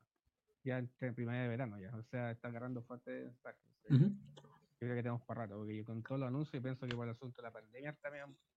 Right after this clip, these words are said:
Speaker 1: en pausa, pero yo pienso que ojalá pase loco esta cuestión y para que se dispare.
Speaker 2: Sí.
Speaker 1: Es lo que, lo que debe tener, o sea, eso es lo que debe pasar.
Speaker 2: Voy a hacer una pequeña aclaración volviendo un poco al tema de,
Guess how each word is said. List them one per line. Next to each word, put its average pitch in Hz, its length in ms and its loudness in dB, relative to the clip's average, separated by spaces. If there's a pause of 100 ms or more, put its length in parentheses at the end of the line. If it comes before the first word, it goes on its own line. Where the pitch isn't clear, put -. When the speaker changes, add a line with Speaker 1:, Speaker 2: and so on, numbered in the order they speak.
(400)
Speaker 1:
en 123 220 0
pausa, 170 500 0
pero 127 320 0
yo 120 100 0
pienso - 320 2
que 120 600 -2 (840)
ojalá 123 400 -2
pase 127 220 -2
loco 127 160 0
esta 127 200 -4
cuestión 135 420 -2
y 131 120 0
para 120 180 -2
que 113 40 -4
se 117 140 -10
dispare. 175 320 -10 (380)
Speaker 2:
Sí. - 140 6
Speaker 1:
Es - 140 0
lo 131 80 0
que, 127 300 2
lo 123 80 0
que 120 80 -4
debe 135 180 -2
tener, 139 180 -4
o - 360 -16
sea, 110 300 -6
eso 113 80 -8
es - 80 -10
lo 135 100 0
que 131 60 -2
debe 131 120 0
pasar. 120 240 -10 (520)
Speaker 2:
Voy 165 260 12
a 247 40 12
hacer 233 240 6
una 202 360 12
pequeña 175 320 12
aclaración 165 720 12
volviendo 147 340 12
un 147 160 12
poco 143 200 12
al 143 140 12
tema 147 300 12
de, 120 400 12